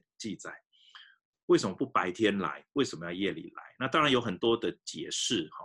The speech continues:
那我觉得一个比较合宜的解释，有人是说啊，因为他不好意思或者什么，我觉得也可以。可是我觉得有一个解释让我觉得蛮不错的，哈，因为他白天要上班嘛，哈，他是犹太人的官，所以他唯一有的时间就是夜里，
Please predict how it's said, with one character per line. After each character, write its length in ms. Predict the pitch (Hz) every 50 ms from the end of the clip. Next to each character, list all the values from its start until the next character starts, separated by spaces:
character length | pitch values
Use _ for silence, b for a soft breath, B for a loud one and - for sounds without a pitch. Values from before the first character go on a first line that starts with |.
| - -
那 80 | 156
我 120 | 160 131 117
觉 120 | 123 131
得 140 | 143 147 139
一 100 | 123 127
个 140 | - 151 123
比 140 | - 92
较 180 | - 135 123 113
合 300 | - - - 90 95 104
宜 240 | 101 101 98 101 107
的 180 | - 117 98
解 260 | - - - - - 90
释， 180 | - - 120
有 120 | 107 95 95
人 80 | 113
是 140 | 120 151 147
说 120 | 143 143
啊， 140 | 110 107 104
因 80 | 123 139
为 60 | 135
他 100 | 135 135
不 140 | 127 - 143
好 240 | 131 - 82 80 107
意 160 | 113 110 101
思 200 | - - 113 107
或 120 | 110 107
者 100 | 95 85
什 100 | - -
么， 80 | 82 90
我 80 | 98
觉 140 | 110 - 190
得 80 | 202 202 B B B B B B
也 160 | - 104 104
可 260 | 101 - - 117 123 151
以。 80 | 127
可 120 | 101 - 123
是 80 | 170
我 100 | 208 156
觉 80 | - 135
得 80 | 151
有 160 | 139 120 101 123
一 60 | 139
个 120 | 160 127 -
解 220 | - - 95 90
释 220 | 90 - - 143
让 160 | 131 143 131 104
我 100 | 87 78
觉 160 | - 95 101
得 120 | 117 110
蛮 200 | 101 101 98 101
不 80 | 107 113
错 300 | - - 147 117 92 -
的， 60 | 82
哈， 80 | - - 76 -
因 80 | 147
为 100 | 156 151
他 140 | 139 143 143
白 240 | - - - 90 101
天 180 | - - 120
要 80 | 117 110
上 280 | - - 120 101 90 -
班 200 | - 87 87 87
嘛， 120 | 85 80
哈， 200 | - - - 85 -
他 80 | 98 101
是 140 | 131 143 131
犹 180 | 117 - -
太 140 | - 139 143
人 160 | 127 117 110
的 100 | 117 107 -
官， 260 | - 123 117 113 117 113 B B B B
所 120 | - 147
以 60 | 147 135
他 160 | 147 156 156 135
唯 140 | 131 117
一 180 | 113 135 156 160
有 120 | 143 95
的 80 | 90 98
时 240 | 95 - - 98 98
间 180 | 110 117 110
就 120 | 104 131 110
是 100 | - 117
夜 240 | 117 117 110 95 85
里， 140 | 87 -